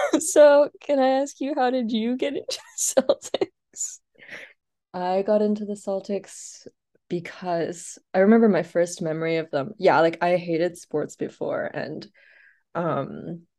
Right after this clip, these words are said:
Speaker 2: feel like partially due to, like, feeling like I couldn't participate in them. But, um, one year, I think it was twenty eighteen, my brother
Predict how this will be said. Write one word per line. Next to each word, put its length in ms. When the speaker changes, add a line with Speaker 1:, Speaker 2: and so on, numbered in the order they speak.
Speaker 2:
feel 100
like 140
partially 340
due 140
to, 260
like, 320
feeling 220
like 160
I 60
couldn't 280
participate 540
in 140
them. 320
But, 440
um, 600
one 760
year, 540
I 80
think 180
it 40
was 140
twenty 300
eighteen, 720
my 180
brother 880